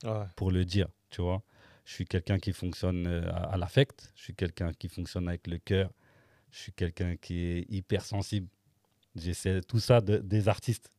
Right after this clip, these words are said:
Speaker 2: tu vois.
Speaker 1: Ouais.
Speaker 2: Et quant à ça, tu peux pas être un bon businessman. Je pense.
Speaker 1: Mhm.
Speaker 2: Tu vois ce que je veux dire ? Donc, euh, j'ai pas l'ego de me dire que, ouais, je veux être producteur. Le mot, c'est pas producteur, tu vois. C'est
Speaker 1: Mhm.
Speaker 2: j'aide les producteurs à bien faire.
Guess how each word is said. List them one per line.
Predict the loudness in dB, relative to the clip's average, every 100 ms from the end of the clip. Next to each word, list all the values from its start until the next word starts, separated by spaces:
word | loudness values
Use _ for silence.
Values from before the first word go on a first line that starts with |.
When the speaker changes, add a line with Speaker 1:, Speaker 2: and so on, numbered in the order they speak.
| -2
Speaker 2:
tu |
vois. | 0 0
Speaker 1:
Ouais. | -2 -8 -14 -10
Speaker 2:
Et | -4
quant | 2 2 6
à | 6
ça, | 8 6
tu | 6
peux | 2 2
pas | 6
être | 6 4
un | -4
bon | -4
businessman. | -4 -6 -6 -8 -8 -10 _ _
Je | -2 0
pense. | 4 4 4 -4 _ -8
Speaker 1:
Mhm. | 2
Speaker 2:
Tu |
vois | 4
ce | 6
que | 6
je | 6
veux | 6
dire ? | 4 2 -4 -20 -20 -20 -20 -10 -2
Donc, | -2 -2 0
euh, | 2 2 2 0 -2 -4 -8 _ _ _ -8
j'ai | -2 2
pas | 6 6
l'ego | 6 4 2
de | 2
me | -2
dire | -4 -6
que, | -6
ouais, | -4 -4 -4
je | -4
veux |
être | -6 -6
producteur. | -6 -6 -8 -6 -6 -6
Le | -6 -2
mot, | 0
c'est | 0 -4 -6 0
pas | 0
producteur, | 2 -2 -2 -6 -10 -12 _ _ -10
tu | -6
vois. | -4 -6
C'est | -6 -2
Speaker 1:
Mhm. | -2
Speaker 2:
j'aide | 4 6 6 4 -6 _ _
les | 2 2
producteurs | 4 4 4 6 8 8 4 _ _ _ _
à | 2 6
bien | 8 8
faire. | 8 6 6